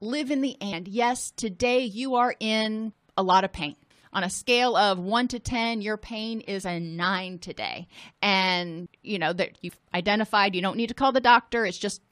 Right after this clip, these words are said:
today's a nine. Um, you can focus on that and you can notice all the negatives all day long. But a lot of times when people are in pain, it's m-, even more important those days for them to encourage themselves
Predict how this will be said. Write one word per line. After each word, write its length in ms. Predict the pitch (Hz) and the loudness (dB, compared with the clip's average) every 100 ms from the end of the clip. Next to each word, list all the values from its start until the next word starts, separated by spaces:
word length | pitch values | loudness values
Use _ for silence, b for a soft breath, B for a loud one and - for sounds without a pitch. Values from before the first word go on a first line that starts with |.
| _ | _
today's 300 | 190 180 202 | -2 -2 -2
a 60 | 233 | -2
nine. 340 | 156 107 170 B B _ | -2 -4 -10 B B _
Um, 520 | 233 226 214 190 175 190 _ _ | 6 8 8 4 -4 -14 _ _
you 160 | 220 269 | -2 2
can 120 | 240 | 2
focus 380 | 240 330 508 - | 4 4 2 0
on 160 | 220 | 0
that 220 | 180 196 - _ _ _ _ | 2 0 -2 _ _ _ _
and 120 | 233 | 2
you 80 | 233 | 2
can 160 | 233 208 | 0 2
notice 300 | 220 254 202 | 2 2 4
all 160 | 233 | 4
the 80 | 320 | 4
negatives 440 | 285 233 220 196 | 0 0 -4 -4
all 120 | 196 190 | -2 -2
day 160 | 185 | -2
long. 260 | 185 175 180 B B _ | -2 -2 -2 B B _
But 140 | 240 | 0
a 60 | 233 | 2
lot 340 | 240 233 285 | 6 8 8
of 80 | 339 | 6
times 340 | - 254 247 | 0 0 -2
when 140 | - 220 | -6 -8
people 320 | - 262 247 | -8 -6 -2
are 160 | 247 208 | -2 -2
in 100 | 202 | -6
pain, 500 | - 214 226 233 226 B B - | -6 -4 -4 -4 -8 B B -10
it's 180 | 226 - | -10 -6
m-, 100 | 175 - | -8 -4
even 280 | 226 233 214 | -2 0 0
more 420 | 196 214 277 302 | 2 6 8 6
important 600 | 254 - 214 - 190 - | 2 -2 -2 -2 -6 -2
those 320 | 196 214 208 | 0 2 0
days 400 | - 160 131 - B B _ | -2 -2 -2 -6 B B _
for 120 | 220 | 0
them 200 | 233 233 | 0 -2
to 160 | 247 | -4
encourage 680 | 233 220 - 285 339 349 247 | -8 -8 -6 2 2 2 -2
themselves 720 | - 202 - 185 165 175 185 | -4 -4 -2 2 2 2 -4